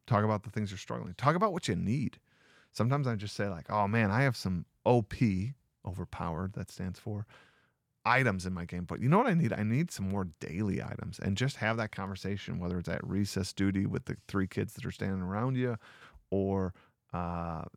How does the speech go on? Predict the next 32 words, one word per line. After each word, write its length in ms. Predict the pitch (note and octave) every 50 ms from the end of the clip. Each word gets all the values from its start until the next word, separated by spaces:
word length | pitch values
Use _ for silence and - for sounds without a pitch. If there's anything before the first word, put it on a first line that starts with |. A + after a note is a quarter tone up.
| - -
if 240 | - - - -
you 140 | F2+ F2+ F2+
eat 180 | F2 - G#2 F2+
lunch 300 | F2 F#2+ G#2+ A2+ - -
with 80 | G2+
your 80 | G2+ G2
kids 260 | - - A2+ G2+ -
sometimes, 500 | - G#2 G2 - - G#2 G2+ G2+ F#2+ F#2+
like, 180 | - E2+ - -
have 260 | - - D3+ F3+ A#3+
those 200 | D#4 E4+ C#4+ F3+
discussions 680 | - A#2+ G#2 - - - G2+ G#2+ - - G2+ G2+ F#2 F2
at 120 | - -
study 360 | - - - A#2+ A#2 A#2 G#2+
hall, 240 | G#2 G2 G#2+ G#2 F2+
whatever. 420 | F#2 A#2 C3+ C#3+ D3 B2 G#2+ F#2+
Again, 380 | F#2 F2+ - C#3 C#3 C#3 A2+ - - - - - - - - - _ _ _ _ _
open 540 | A#2+ C3 D#3 D#3+ - F#3 F#3+ F#3+ F3 D#3+ - - _ _ _ _ _ _ _ _ _ -
up 220 | G#2 A#2 A#2+ - - -
the 100 | F#2+ F#2
dialogue 720 | E2 F2+ G2+ F2+ F2 G#2+ B2 B2 A2 G2+ F2+ F#2 F2+ F#2 F2+
with 240 | F2+ F2+ F2 -
your 100 | - F#2
students, 560 | F2 - - F#2 F#2+ G2+ A2+ B2+ A#2+ - - - _
because 320 | - F2+ - - F#2 F2+
that 240 | - F#2+ F2+ D#2+ F2
dialogue 560 | - G2+ G2+ G#2+ A2+ A#2+ A#2 A#2 A#2 A#2+ A2
can 320 | - - - F#2+ F2+ F2+ F#2+
lead 320 | G2+ G2 G#2 G#2+ C3+ C3+ - _
to 160 | - - F#2 F2+
some 260 | - - F#2 F2 F2+ -
pretty 380 | - - A#2+ A2+ A#2 A#2+ G#2+